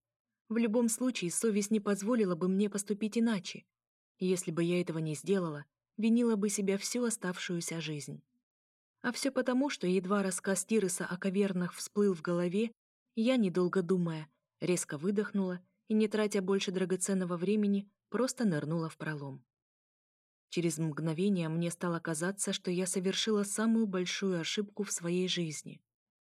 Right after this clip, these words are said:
Вокруг было темно и холодно, а ещё я вдруг так не вовремя вспомнила, что внутри каверн совершенно не действует магия. Именно этим они так опасны.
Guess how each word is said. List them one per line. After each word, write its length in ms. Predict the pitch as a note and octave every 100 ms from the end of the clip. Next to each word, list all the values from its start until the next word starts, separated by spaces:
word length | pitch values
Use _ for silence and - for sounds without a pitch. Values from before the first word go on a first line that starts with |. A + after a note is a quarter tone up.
| _ _
Вокруг 400 | G#3+ G#3 A#3+ G3+
было 300 | F#3 A3+ G#3+
темно 340 | G#3+ G#3 G#3
и 60 | A3+
холодно, 640 | - B3 G3+ D#3+ D3 C#3 _ _ _ _ _
а 120 | F3
ещё 240 | D#3+ - G#3
я 120 | E3
вдруг 280 | D3+ F3 -
так 220 | F3+ F3+
не 120 | E3+
вовремя 420 | E3 G3 E3+ D#3+
вспомнила, 600 | D3+ - A3+ G#3 D#3+ D3+ _ _
что 220 | - -
внутри 340 | G#3 G#3+ G3+ G#3+
каверн 540 | G3 F#3+ B3 A3 D#3 _ _ -
совершенно 680 | - B3 B3+ - C#4+ G#3+
не 180 | E3+ E3+
действует 540 | E3 G#3+ - A3 A3+
магия. 560 | B3 C4 G3 C#3+ D3 - _ _ _ _
Именно 380 | A3 G3+ F#3+ -
этим 340 | A3+ F#3+ E3+
они 200 | D#3+ E3
так 200 | D3+ D#3+
опасны. 560 | F3 F3 D#3+ - D#3